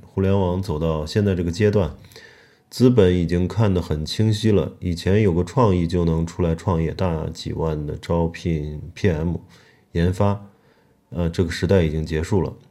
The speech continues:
之前的高薪资是花投资人的钱，现在潮水退了，谁在裸泳，很容易看出来。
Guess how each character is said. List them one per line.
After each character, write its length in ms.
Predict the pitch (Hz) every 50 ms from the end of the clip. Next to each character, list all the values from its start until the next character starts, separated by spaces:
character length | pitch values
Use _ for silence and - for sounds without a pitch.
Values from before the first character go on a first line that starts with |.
| _ - -
之 160 | - - 113
前 180 | - - 101 104
的 80 | 110
高 220 | 104 107 110 113 113
薪 240 | - - 117 117
资 300 | 113 117 117 113 113 110
是 180 | 107 - 98 90
花 420 | 85 - - 92 95 92 92 92 92
投 220 | 92 - 82 85
资 120 | 87 107 104
人 120 | 92 87
的 100 | 92 92
钱， 380 | 92 - - - 69 69 - - -
现 280 | - - - 101 98 95
在 240 | 98 95 90 87 82
潮 240 | - - 85 92
水 180 | 92 92 80 76
退 220 | 73 - - 113 95
了， 160 | 78 71 - - - - - - - _ _ _ _
谁 240 | - - - 90
在 200 | 95 113 113 95
裸 220 | 85 82 82 87 95
泳， 280 | 101 82 - - - -
很 180 | - - 82
容 360 | 76 76 73 73 71 76 87 107
易 100 | 110 -
看 240 | - - 92 82
出 140 | 80 - 76
来。 120 | 71 71